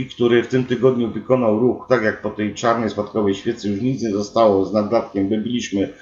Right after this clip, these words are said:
podwójny szczyt. No i teraz oczywiście znowu powinniśmy zastanaw-, nie mo-, znaczy możemy się zastanawiać, czy rynek jakoś pójdzie do góry, bo teraz pytanie,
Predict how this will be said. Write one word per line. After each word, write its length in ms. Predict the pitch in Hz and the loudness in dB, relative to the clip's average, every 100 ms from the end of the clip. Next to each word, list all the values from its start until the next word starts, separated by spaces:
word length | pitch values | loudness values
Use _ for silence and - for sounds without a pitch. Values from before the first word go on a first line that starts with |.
| - - - | -20 -6 0
podwójny 500 | 131 120 131 117 104 | 0 2 2 2 -2
szczyt. 380 | - 101 104 | -2 -4 -2
No 80 | 139 | -2
i 60 | 156 | 2
teraz 300 | 185 190 180 | 4 4 2
oczywiście 500 | 175 196 196 - 147 | 0 -2 -2 -2 0
znowu 340 | 165 185 127 | 2 4 2
powinniśmy 580 | 104 117 131 143 143 117 - - - - - | 2 2 2 2 2 2 -2 -16 -18 -14 -8
zastanaw-, 640 | 110 127 - 127 131 123 120 | -2 -2 0 2 4 4 4
nie 100 | 131 | 4
mo-, 220 | 135 101 101 107 | 4 2 -4 -2
znaczy 260 | 104 - 131 | -2 0 0
możemy 340 | 127 160 160 | 2 2 0
się 100 | 131 | 0
zastanawiać, 680 | 117 - 120 135 131 - - | -4 0 2 4 4 0 -4
czy 120 | 120 | -2
rynek 380 | 123 135 131 104 - | 2 4 2 0 -6
jakoś 520 | 95 107 110 110 - | -2 0 -2 -6 -12
pójdzie 280 | - 123 120 | -10 -4 -2
do 100 | 107 | 0
góry, 280 | 104 117 95 | 2 2 2
bo 80 | 98 | 2
teraz 260 | 113 117 | 0 -2
pytanie, 500 | - 98 110 113 92 | -6 -2 0 0 -2